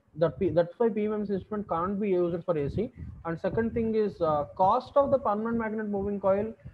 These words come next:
is very, very high when compared to the other, uh, instruments, other instrument, because of this particular, uh, high, uh, inten-, high, uh, magnetic materials and other coils and all that creates the cost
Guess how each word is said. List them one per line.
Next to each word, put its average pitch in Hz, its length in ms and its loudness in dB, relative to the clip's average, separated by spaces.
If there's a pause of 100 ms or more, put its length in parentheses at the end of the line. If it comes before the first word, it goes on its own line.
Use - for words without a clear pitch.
(220)
is 170 160 0
very, 202 220 2
very 233 180 2
high 196 280 0
when 202 180 -2
compared 202 520 0
to 208 100 -2
the 190 80 2
other, 185 400 2
uh, 156 400 4
instruments, 143 500 -8 (760)
other 170 200 2
instrument, 156 380 -4
because 170 320 0
of 156 180 0
this 139 100 -10
particular, 156 560 -6 (380)
uh, 143 180 4
high, 165 460 2 (140)
uh, 143 440 4 (120)
inten-, 160 320 -2
high, 175 440 0
uh, 147 520 4
magnetic 156 480 -4
materials 156 560 -2 (420)
and 151 160 -4
other 151 340 2 (340)
coils 160 380 2
and 151 160 -2
all 175 120 2
that 151 200 -2
creates 170 520 -2
the 147 440 4 (1040)
cost 185 380 4